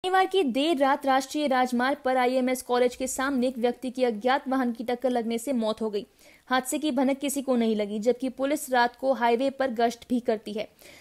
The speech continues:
शव हाईवे पर ही पड़ा रहा। रात भर वाहन शव को रौंदकर गुजरते रहे। रविवार की सुबह घटना की सूचना किसी राहगीर ने पुलिस को दी। सूचना पर पहुंची पुलिस ने शव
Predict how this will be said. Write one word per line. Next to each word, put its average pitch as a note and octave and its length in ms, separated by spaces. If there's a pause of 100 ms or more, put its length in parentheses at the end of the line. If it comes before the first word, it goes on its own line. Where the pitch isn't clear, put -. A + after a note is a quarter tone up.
(140)
शव D#4 280
हाईवे C4+ 400
पर C#4 220
ही C4+ 180
पड़ा A3+ 240
रहा। G#3 240 (140)
रात A#3+ 220
भर B3+ 260
वाहन A3+ 340
शव C4 260 (100)
को C#4 100
रौंदकर B3 500
गुजरते A3+ 380
रहे। G#3 160 (420)
रविवार C4 420
की E4+ 140
सुबह C#4 300
घटना B3+ 360
की B3+ 160
सूचना B3 400
किसी C4 240
राहगीर A#3+ 400
ने A3+ 160
पुलिस A#3+ 280
को G#3 140
दी। G#3 140 (440)
सूचना D4 340
पर C#4 140
पहुंची C4 300
पुलिस C#4+ 300
ने C4+ 140
शव C#4 260